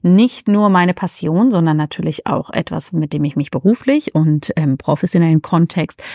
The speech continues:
auseinandersetze und das weitergebe, sei es in der Patienten- und Patientinnenarbeit, in Ausbildung und Kursen. Und ich finde, es gibt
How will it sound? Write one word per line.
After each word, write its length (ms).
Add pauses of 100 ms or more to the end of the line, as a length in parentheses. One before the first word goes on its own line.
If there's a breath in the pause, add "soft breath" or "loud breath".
(140 loud breath)
auseinandersetze 1000
und 220
das 200
weitergebe, 1000
sei 320
es 160
in 160
der 100
Patienten- 640
und 140
Patientinnenarbeit, 1120
in 220
Ausbildung 500
und 140
Kursen. 520 (600)
Und 160
ich 120
finde, 300 (400 loud breath)
es 260
gibt 340